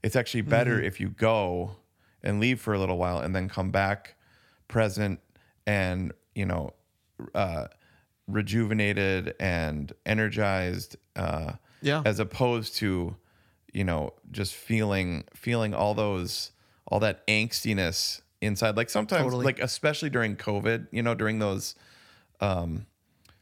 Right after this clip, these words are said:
Speaker 1: and it, it actually really wasn't that bad. It actually, actually, it was pretty amazing, the whole quarantine thing. But,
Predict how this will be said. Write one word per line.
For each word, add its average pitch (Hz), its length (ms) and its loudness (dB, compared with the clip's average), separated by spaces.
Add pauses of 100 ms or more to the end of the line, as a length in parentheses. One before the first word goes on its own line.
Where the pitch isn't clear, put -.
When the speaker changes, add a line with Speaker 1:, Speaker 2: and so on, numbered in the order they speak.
(380)
Speaker 1:
and 196 140 -4
it, 302 160 -6
it 349 180 -6
actually 302 300 -4
really 165 240 0
wasn't 107 280 -2
that 82 200 -4
bad. 85 360 0
It 113 140 -2
actually, - 320 -6
actually, 92 340 -4
it 87 80 -2
was 82 240 -6 (180)
pretty 92 200 -2
amazing, 82 460 -2 (340)
the 98 120 -2
whole 92 140 2
quarantine 78 480 -2
thing. 73 240 -4 (280)
But, 123 540 2